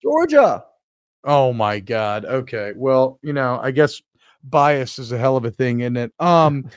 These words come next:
Speaker 1: <laughs>
Speaker 2: okay, here's the deal, Aaron. It's, it's a non-starter. Do you understand what I'm saying? If you're
Speaker 1: I
Speaker 2: giving
Speaker 1: get you.
Speaker 2: Georgia
Speaker 1: Okay,
Speaker 2: credit
Speaker 1: fine.
Speaker 2: for the
Speaker 1: You wanna go
Speaker 2: championships of
Speaker 1: Georgia,
Speaker 2: past,
Speaker 1: Michigan one, two? I'm not
Speaker 2: you
Speaker 1: moving
Speaker 2: have
Speaker 1: Georgia
Speaker 2: to
Speaker 1: off one.
Speaker 2: Michigan. Okay,
Speaker 1: I'm
Speaker 2: then
Speaker 1: not
Speaker 2: we're
Speaker 1: moving
Speaker 2: not
Speaker 1: Georgia
Speaker 2: moving
Speaker 1: off one.
Speaker 2: Michigan off too.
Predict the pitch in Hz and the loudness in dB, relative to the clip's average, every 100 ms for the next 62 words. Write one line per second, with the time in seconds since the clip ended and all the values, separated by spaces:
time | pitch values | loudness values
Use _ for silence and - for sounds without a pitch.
0 | _ _ - 170 165 147 127 135 170 185 | _ _ -6 0 2 0 -2 -2 2 2
1 | 139 147 143 135 123 - 131 127 123 123 | 2 0 4 4 4 2 4 4 4 -2
2 | - 151 - - 156 165 156 139 143 123 | -2 -2 -2 -6 -6 -4 -2 0 -2 -6
3 | - 120 110 95 - _ _ - 165 190 | -6 -6 -6 -8 -14 _ _ 0 2 2
4 | 196 208 196 180 160 180 170 180 175 - | 2 2 4 2 2 2 2 0 -4 -12
5 | - 151 135 175 156 180 196 170 165 185 | -10 -8 -4 0 2 2 0 -2 0 0
6 | 190 202 165 170 190 190 127 170 160 - | 2 2 2 2 2 2 -2 -4 -4 -2
7 | 190 185 196 208 208 202 - 185 190 190 | 0 4 4 4 4 2 2 0 2 2
8 | 180 170 190 180 175 170 190 185 165 175 | 2 2 -2 -2 -2 -2 -2 0 0 2
9 | 226 220 202 196 185 202 156 - - 170 | 0 2 -2 -2 0 0 -2 -4 -4 -6
10 | 120 175 175 - 170 175 320 185 170 143 | -6 -4 -6 -4 0 2 4 4 4 2
11 | 175 147 170 170 165 156 - 151 151 - | 2 2 2 0 0 -2 -4 -2 -2 -2
12 | 196 90 | -6 -6